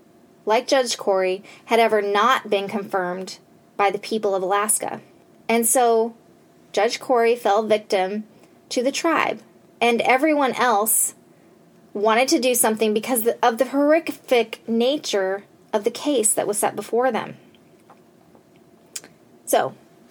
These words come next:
now Judge Corey is gone, and what have we learned? What message was sent?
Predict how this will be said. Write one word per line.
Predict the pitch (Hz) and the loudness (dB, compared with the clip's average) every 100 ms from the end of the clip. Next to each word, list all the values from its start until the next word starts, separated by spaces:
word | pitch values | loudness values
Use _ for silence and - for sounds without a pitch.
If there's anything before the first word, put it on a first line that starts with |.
| - - - - - | -20 -20 -20 -18 -4
now | 214 208 214 | 0 0 2
Judge | 220 202 220 | 0 0 -6
Corey | - - 202 196 190 | -6 0 0 2 -2
is | 185 | -2
gone, | 185 185 208 269 - - - - _ _ _ - | -2 -2 -4 -8 -14 -20 -20 -20 _ _ _ -4
and | 240 220 | -2 0
what | 208 - | 0 0
have | 214 220 | -2 0
we | 233 | 0
learned? | 233 285 277 196 185 - - _ _ _ _ _ - | 0 -2 -4 -6 -8 -16 -20 _ _ _ _ _ -4
What | 208 - | -2 0
message | 233 269 311 240 208 208 - - | 0 0 2 2 0 -2 -12 -4
was | 226 | -2
sent? | - 240 240 - - | 0 -2 -4 -8 -12